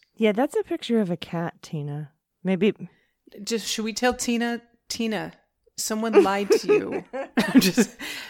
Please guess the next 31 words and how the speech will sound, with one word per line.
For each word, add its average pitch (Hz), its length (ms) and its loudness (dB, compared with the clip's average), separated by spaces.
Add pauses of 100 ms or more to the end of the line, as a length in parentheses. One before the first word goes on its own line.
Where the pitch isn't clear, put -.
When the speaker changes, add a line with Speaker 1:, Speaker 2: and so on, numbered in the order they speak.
(140)
Speaker 2:
that 202 380 2
pup, 233 340 2
that, - 320 0
that 196 240 -4
puppy 269 480 -10 (360)
is 190 160 -6
a 175 60 -4
kitty. - 580 -10 (220)
Speaker 1:
Maybe, 202 280 4
maybe, 220 480 4
um, 202 560 6
maybe 202 320 4
our 190 400 6
vast 175 1160 2 (240)
staff, - 800 -6 (800)
um, 131 640 -10 (520)
uh, - 320 -14
of 151 200 -8
people 160 360 -4
at 151 100 -8
the 156 60 -8
Mueller, 147 240 -6
She - 160 -10
Wrote 143 300 -6
Enterprises, 165 920 -6 (320)
you 160 80 -10
know, 151 140 -10
that 139 180 -10
giant 143 340 -10
staff, 143 420 -10
maybe, 139 280 -8